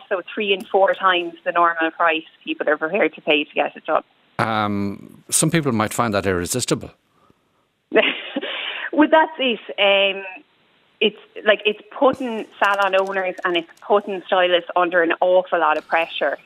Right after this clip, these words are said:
Speaker 1: Um, not every salon owner is prepared for months to just be no, no, no, no, no. You know, at, at some point there is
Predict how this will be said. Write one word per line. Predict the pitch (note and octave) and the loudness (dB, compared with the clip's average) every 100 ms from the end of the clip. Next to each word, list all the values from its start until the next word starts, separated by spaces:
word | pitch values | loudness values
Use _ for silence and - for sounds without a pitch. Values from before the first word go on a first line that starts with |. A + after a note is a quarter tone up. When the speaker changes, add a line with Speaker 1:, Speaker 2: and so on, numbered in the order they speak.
| _ | _
Speaker 1:
Um, | E3+ D#3+ D#3 D#3 D#3 D3+ - _ _ _ _ _ - - | 2 4 6 4 2 -6 -18 _ _ _ _ _ -14 -4
not | G#3+ G#3+ G#3 - - - _ - | 2 2 2 -4 -20 -20 _ 0
every | F#3 G3 F3+ | 0 0 -6
salon | - F3+ F3+ E3+ | 0 2 2 0
owner | F3+ F3+ D#3+ | 0 0 0
is | C#3 E3+ - | 0 -2 -4
prepared | F3 - F3+ F3 E3 D#3+ | -12 -4 0 2 0 -2
for | - | 0
months | D#3+ E3+ E3 D#3 - - | 0 0 0 -2 -8 -10
to | D#3+ | -2
just | F3 E3+ - | 0 -2 -2
be | F3 D3+ | -4 0
no, | E3 E3+ E3 D#3+ | 4 6 6 4
no, | E3 D#3+ D#3 | 2 2 2
no, | D#3 D#3+ D#3 | 2 0 0
no, | E3 D#3 | 0 -2
no. | D3+ E3 D#3+ C#3+ C#3+ | 2 4 4 2 -4
You | F#3+ F#3 | -4 0
know, | F3 | 2
at, | D#3+ - - - - | 2 -2 -14 -18 -4
at | E3 - | -4 0
some | F#3+ F3+ | 0 2
point | - E3 D#3+ | 0 -2 -2
there | |
is | E3 | -2